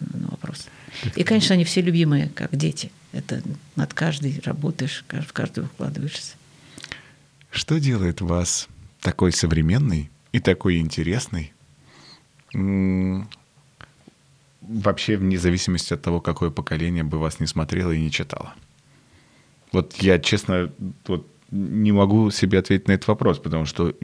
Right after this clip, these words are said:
Speaker 2: я очень давно за вами слежу и подписан на вас в социальных сетях очень давно, и мне просто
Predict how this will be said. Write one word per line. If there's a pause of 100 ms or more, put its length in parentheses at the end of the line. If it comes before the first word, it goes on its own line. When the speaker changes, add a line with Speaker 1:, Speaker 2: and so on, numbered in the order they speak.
(160)
Speaker 2:
я
очень
давно
за
вами
слежу
и
подписан
на
вас
в
социальных
сетях
очень
давно, (720)
и (540)
мне
просто